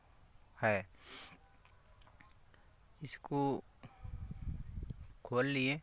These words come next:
और आईसी देखते हैं, आईसी में कहीं फॉल्ट तो नहीं है। दोस्तों, देख रहे हैं यहाँ का आईसी निकला हुआ है और दो आईसी लगा हुआ है और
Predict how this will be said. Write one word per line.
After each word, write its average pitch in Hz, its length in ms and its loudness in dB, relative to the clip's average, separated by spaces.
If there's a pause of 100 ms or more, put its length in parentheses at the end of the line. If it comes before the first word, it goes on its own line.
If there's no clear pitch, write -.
(800)
और 113 420 4 (480)
आईसी 120 680 6 (200)
देखते 151 320 2
हैं, 143 200 8
आईसी 160 680 8
में 147 440 6
कहीं 135 560 4 (240)
फॉल्ट 123 240 2 (100)
तो 127 80 4
नहीं 123 240 6
है। 123 260 0 (840)
दोस्तों, 131 560 -2 (680)
देख 143 320 8
रहे 156 120 10
हैं 156 80 12
यहाँ 147 280 10
का 139 140 12
आईसी 127 380 10
निकला 131 480 10
हुआ 123 300 10
है 131 220 0 (100)
और 113 320 6
दो 117 460 0
आईसी 120 340 6
लगा 107 320 8
हुआ 104 260 4
है 101 180 -4 (1040)
और 123 440 6